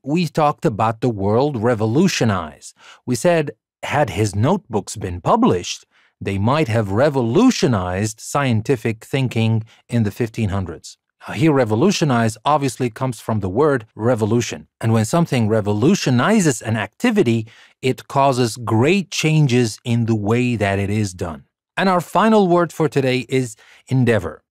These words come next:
Now, we said here Leonardo's deep love of research was the key to both his artistic and scientific endeavors.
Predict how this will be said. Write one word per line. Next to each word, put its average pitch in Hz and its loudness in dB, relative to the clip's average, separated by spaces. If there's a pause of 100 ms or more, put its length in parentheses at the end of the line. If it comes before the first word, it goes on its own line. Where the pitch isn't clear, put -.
(100)
Now, 117 0
we 151 4
said 156 2
here 131 2
Leonardo's 131 2
deep 151 0
love 127 4
of 95 -2
research 175 0
was 98 -2
the 101 -2
key 123 -6
to 117 -6
both 131 0
his - -6 (120)
artistic 208 -2 (340)
and 143 0
scientific 120 -4
endeavors. 98 -2